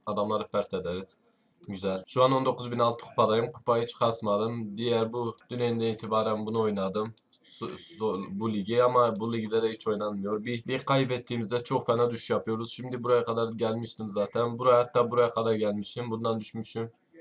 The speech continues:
Burada s-, takımlı ligim var. Burada da ben varım. Düştükçe düşüyor. Evet beyler, burada direkt dükkana geldim. Dükkanda yeni işareti vardı. Yeni ge-, bir şeyler gelmiş. Ben de direkt dükkana gelip baktığımda burada kenar yıldız puanında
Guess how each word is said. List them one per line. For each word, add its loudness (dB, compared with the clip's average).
Burada 2
s-, -12
takımlı 4
ligim -2
var. 2
Burada 2
da 2
ben 2
varım. 0
Düştükçe -4
düşüyor. -4
Evet 4
beyler, 8
burada 6
direkt 2
dükkana 0
geldim. 2
Dükkanda 0
yeni 0
işareti -2
vardı. 4
Yeni -4
ge-, -2
bir -8
şeyler 0
gelmiş. -2
Ben -2
de -4
direkt -6
dükkana -2
gelip -2
baktığımda 2
burada 2
kenar 2
yıldız -2
puanında 4